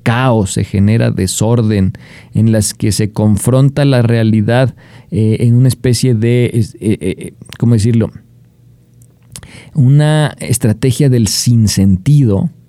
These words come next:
pues evidentemente a todos nos impacta y nos afecta, porque somos muy fáciles, muy proclives como seres humanos, cuando no tenemos una identidad clara,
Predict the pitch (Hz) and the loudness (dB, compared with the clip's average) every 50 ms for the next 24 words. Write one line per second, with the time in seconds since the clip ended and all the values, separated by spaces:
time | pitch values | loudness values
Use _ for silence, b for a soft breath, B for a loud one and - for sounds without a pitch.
0 | _ _ B B B B B B B - 110 92 113 104 104 107 104 120 139 139 | _ _ B B B B B B B -2 0 0 0 0 2 2 2 2 0 2
1 | - 135 127 127 131 127 143 135 117 - - 131 135 123 123 101 113 107 98 - | 2 2 2 2 2 0 0 -2 -2 -2 -2 -2 -2 0 0 0 2 0 0 0
2 | 110 101 - - 110 107 110 107 113 113 104 92 87 - - 85 - - 131 143 | -2 -2 -2 -2 -2 -4 -4 -2 0 0 0 0 0 0 -2 -4 -2 -2 -2 -2
3 | 139 - - - - - 92 92 - - 107 - 113 120 131 139 131 110 135 139 | -2 -4 -6 -6 -4 -4 -6 -6 -4 -4 -4 0 0 2 2 2 2 2 2 2
4 | 127 131 139 156 175 185 190 202 196 202 202 190 - - B B B B B B | 2 2 2 2 2 2 2 2 2 0 0 -2 -4 -6 B B B B B B
5 | B B B B B - - - 147 160 170 - - - 151 123 110 98 92 92 | B B B B B -10 -4 -2 -2 0 -2 -2 -2 0 0 2 2 2 0 0
6 | 92 110 120 127 139 151 160 165 175 175 170 156 - 135 131 123 - - 131 135 | 0 2 2 2 2 2 2 2 2 2 0 0 0 0 -2 -2 -2 0 0 0
7 | 143 143 131 120 - - - 107 92 80 - - 127 135 135 127 - - 131 135 | 2 2 0 -2 -2 -2 -2 -2 -2 -2 -2 -2 0 0 0 0 0 0 0 2
8 | 135 135 120 110 - - 117 107 107 110 110 107 110 123 135 147 147 147 143 143 | 2 2 0 0 -2 -2 0 0 2 2 2 2 2 2 2 0 0 0 0 2
9 | 143 147 147 143 135 - 139 135 139 135 131 123 117 117 113 - - 110 113 120 | 2 4 2 2 2 2 2 2 2 2 2 2 2 2 2 2 0 0 0 0
10 | 123 123 - - 123 127 117 104 113 - - | 0 -2 -2 -2 0 0 0 0 0 -2 -4